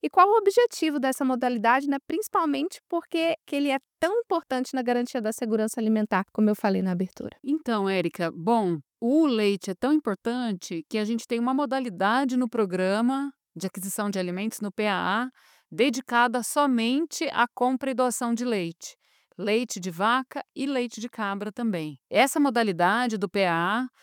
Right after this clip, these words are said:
Speaker 2: ela existe desde dois mil e três, ela surgiu junto com o programa pra estimular a cadeia produtiva do leite na região Nordeste, ao mesmo tempo em que garante a segurança alimentar das famílias daquela região.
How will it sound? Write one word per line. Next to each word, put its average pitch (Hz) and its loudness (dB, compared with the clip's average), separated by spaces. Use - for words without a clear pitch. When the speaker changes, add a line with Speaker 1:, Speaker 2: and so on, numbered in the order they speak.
Speaker 2:
ela 214 2
existe 214 2
desde 233 0
dois 247 -2
mil 240 0
e 220 -2
três, 202 -4
ela 208 2
surgiu 208 0
junto 285 2
com 294 2
o 262 2
programa 202 2
pra 247 4
estimular 277 2
a 208 -4
cadeia 240 0
produtiva 220 -2
do 190 0
leite 233 -2
na 208 0
região 190 -2
Nordeste, 185 -4
ao 254 4
mesmo 285 2
tempo 226 -4
em 285 2
que 277 -4
garante 247 -2
a - -6
segurança 226 -4
alimentar 226 -4
das 233 -6
famílias 233 -2
daquela 226 -4
região. 220 0